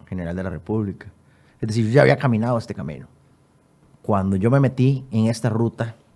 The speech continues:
yo ya sabía que había lo que los abogados llamamos precedentes. Y entonces... Eh, yo tenía una, una convicción de que esto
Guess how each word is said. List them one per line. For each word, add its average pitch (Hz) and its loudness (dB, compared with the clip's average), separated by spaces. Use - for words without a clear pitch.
yo 113 2
ya 117 2
sabía 110 0
que 107 -4
había 107 0
lo 95 -4
que 101 -6
los 92 -6
abogados 95 -2
llamamos 98 -2
precedentes. 95 -8
Y 107 -6
entonces... 92 -6
Eh, - -12
yo 107 -2
tenía 104 -2
una, 101 -6
una 104 -2
convicción 113 -4
de 101 -6
que - -10
esto 104 -10